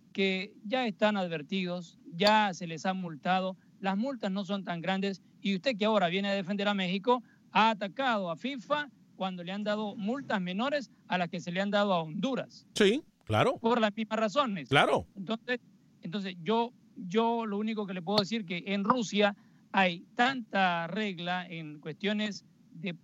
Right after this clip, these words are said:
Speaker 1: tratar de mantener el orden moral, entre comillas, y fifa se está pegando como para quedar bien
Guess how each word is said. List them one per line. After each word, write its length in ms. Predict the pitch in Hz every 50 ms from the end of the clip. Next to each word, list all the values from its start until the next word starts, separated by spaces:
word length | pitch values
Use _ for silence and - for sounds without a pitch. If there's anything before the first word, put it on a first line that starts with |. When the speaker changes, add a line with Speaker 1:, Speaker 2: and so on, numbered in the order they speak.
| _ _ _ _
Speaker 1:
tratar 400 | _ 180 180 175 - - 208 220
de 100 | 214 214
mantener 420 | 208 196 185 170 190 175 196 208 208
el 120 | 196 185
orden 480 | 202 202 196 180 160 180 175 180 185 - - - _ _ _ _ -
moral, 500 | - 160 165 156 151 170 196 196 175 156
entre 260 | 151 143 147 151 135
comillas, 640 | - - 160 180 196 170 147 143 165 180 - - _ - - _ _ _ _ _
y 140 | - 254 240
fifa 440 | 165 285 302 269 180 - 254 262 277 - _ _ _
se 160 | - - 240
está 340 | 208 - - 269 277 277 269
pegando 400 | 233 254 226 226 254 269 277 285 226 - - 254
como 220 | 240 226 220 214
para 240 | 190 - 220 214 208
quedar 320 | 165 - 208 226 254 262
bien 380 | 247 240 247 285 311 320 320